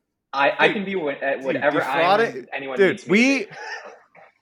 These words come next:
Speaker 2: We do not defraud the I R S on the podcast,
Speaker 1: No,
Speaker 2: Mister
Speaker 1: I'm
Speaker 2: Phillip.
Speaker 1: trying to
Speaker 2: Okay?
Speaker 1: provide
Speaker 2: I, I know
Speaker 1: valuable
Speaker 2: you haven't been here
Speaker 1: services.
Speaker 2: long enough.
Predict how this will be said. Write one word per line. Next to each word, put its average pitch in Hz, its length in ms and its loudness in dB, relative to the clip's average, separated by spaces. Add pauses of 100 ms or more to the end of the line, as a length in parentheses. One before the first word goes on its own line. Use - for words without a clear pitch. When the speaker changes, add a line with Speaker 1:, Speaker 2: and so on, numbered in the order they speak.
(1500)
Speaker 2:
We 220 320 -6
do 196 140 -10
not 180 380 0
defraud 160 540 2
the 131 120 -2
I 143 180 8
R 139 140 8
S 131 400 4
on 120 160 -4
the 113 80 -6
podcast, 123 720 2
Speaker 1:
No, 113 60 -8
Speaker 2:
Mister 139 160 -8
Speaker 1:
I'm 127 120 -6
Speaker 2:
Phillip. 110 220 -4
Speaker 1:
trying 160 320 -6
to - 120 -12
Speaker 2:
Okay? 113 100 -2
Speaker 1:
provide 135 240 6
Speaker 2:
I, 139 320 6
I 156 40 6
know 160 60 2
Speaker 1:
valuable 180 60 4
Speaker 2:
you 180 60 4
haven't 170 180 2
been 175 120 0
here 170 120 2
Speaker 1:
services. 151 80 0
Speaker 2:
long 160 200 6
enough. 127 380 -6